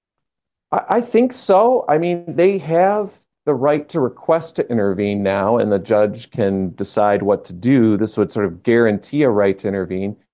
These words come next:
I, I have no idea how this would turn out, but this definitely does get into a separation of powers question. You know, who represents the state of Michigan in court? Is it, uh, the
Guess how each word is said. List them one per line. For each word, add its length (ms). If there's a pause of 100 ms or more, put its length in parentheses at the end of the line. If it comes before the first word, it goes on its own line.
(560)
I, 100 (160)
I 80
have 140
no 200
idea 400
how 120
this 180
would 140
turn 200
out, 280
but 120
this 140
definitely 500
does 360
get 160
into 260
a 60
separation 600
of 80
powers 460
question. 640
You 100
know, 160
who 480 (540)
represents 1040 (340)
the 60
state 380
of 100
Michigan 340
in 120
court? 460
Is 320
it, 400 (460)
uh, 480 (240)
the 360